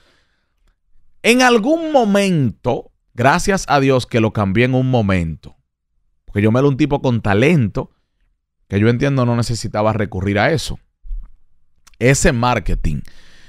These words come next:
lo que hizo con La Perversa en su momento, que gracias a Dios se convirtió en su pareja y luego se dejaron porque no se estaban entendiendo. Eso mismo trató de hacerlo con varias mujeres y con Aleika. En su momento también se inventó lo de Yailin, que él estaba. O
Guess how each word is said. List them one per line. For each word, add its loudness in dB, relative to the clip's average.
lo 0
que 4
hizo 2
con 2
La 0
Perversa 2
en -4
su 0
momento, 2
que -2
gracias 2
a 4
Dios 2
se 0
convirtió 0
en 2
su 0
pareja 4
y 0
luego -2
se -2
dejaron 2
porque -8
no -4
se -2
estaban 0
entendiendo. -4
Eso 2
mismo -2
trató -2
de 0
hacerlo -2
con -2
varias 0
mujeres 0
y -2
con 2
Aleika. 2
En -4
su 0
momento 2
también 0
se -2
inventó -2
lo 0
de 2
Yailin, 2
que -4
él -2
estaba. -8
O -18